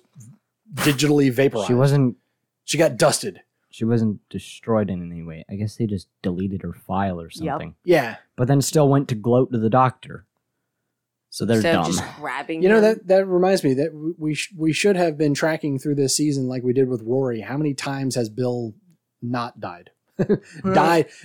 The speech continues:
Speaker 1: I was gonna say, how many times has Bill
Speaker 2: Twice.
Speaker 1: died?
Speaker 3: Twice.
Speaker 1: But, like, she died, but turns out she wasn't dead in the last episode. And this time she died, but she was a simulation. Is that it?
Speaker 2: No, she,
Speaker 3: Probably.
Speaker 2: uh, the house as well. Remember the
Speaker 3: She
Speaker 2: house
Speaker 3: didn't get
Speaker 2: ate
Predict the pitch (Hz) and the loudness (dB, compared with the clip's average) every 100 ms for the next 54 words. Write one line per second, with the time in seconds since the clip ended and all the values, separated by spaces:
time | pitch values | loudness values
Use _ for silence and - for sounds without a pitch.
0 | 147 185 170 185 190 165 180 180 175 156 | -4 2 4 4 4 2 2 2 2 2
1 | 143 151 131 151 156 143 110 110 - - | 4 4 4 2 4 4 2 -2 -6 -8
2 | - 160 151 143 131 - _ _ _ _ | -6 0 2 2 2 -6 _ _ _ _
3 | - 160 147 156 170 175 165 180 _ - | -2 0 2 2 4 4 2 -2 _ -6
4 | 135 135 131 _ 143 - 147 147 127 135 | 0 2 0 _ -10 0 4 4 2 2
5 | 143 143 123 127 123 127 151 123 127 131 | 4 2 2 2 2 -2 -4 -4 0 0
6 | 127 104 107 104 - 123 139 151 139 135 | -2 -6 -10 -12 -10 -4 0 0 0 -2
7 | 120 131 131 127 120 - 127 131 120 120 | -2 0 0 0 -2 -6 -2 0 0 -4
8 | - 135 120 110 123 110 107 104 98 104 | -8 -4 -4 -2 -4 -4 -8 -14 -16 -18
9 | _ _ - 127 127 151 - _ _ _ | _ _ -8 -2 2 2 0 _ _ _
10 | - 117 113 - 120 113 110 107 104 101 | -10 -8 -6 -2 0 2 2 2 0 -2
11 | 104 101 95 90 - 87 85 - - - | -4 -4 -6 -10 -6 -6 -6 -10 -14 -14
12 | 80 - 82 69 80 _ _ _ _ _ | -16 -10 -8 -6 -8 _ _ _ _ _
13 | _ _ _ - 104 98 185 185 202 180 | _ _ _ -8 -4 -2 -2 2 4 4
14 | 165 151 | 2 0